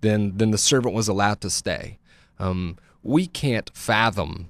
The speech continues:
a, a slave saying that, a slave from the eighteen hundreds in the Deep South saying, "I love my master so much that even though I can go free,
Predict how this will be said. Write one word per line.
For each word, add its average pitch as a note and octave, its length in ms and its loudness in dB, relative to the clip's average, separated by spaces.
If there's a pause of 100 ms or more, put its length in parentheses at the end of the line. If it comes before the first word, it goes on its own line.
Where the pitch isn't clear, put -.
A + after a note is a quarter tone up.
(160)
a, A2 360 -2
a A2+ 40 2
slave A2+ 520 4
saying G2+ 320 2
that, E2+ 100 -2
a F2+ 80 0
slave C3+ 500 4
from A2+ 180 2
the A2 120 2
eighteen A#2+ 380 4
hundreds G2 340 0
in G2+ 60 2
the F#2+ 80 0
Deep G#2+ 240 -2
South G2 260 0
saying, G2+ 240 0
"I G2 120 2
love A2+ 340 4
my A2 180 4
master G2 440 2
so G2+ 220 2
much F#2+ 340 -2
that E2 140 -4
even C3 220 4
though A#2 140 4
I G2+ 80 2
can A#2 240 0
go A2+ 120 6
free, A#2+ 240 2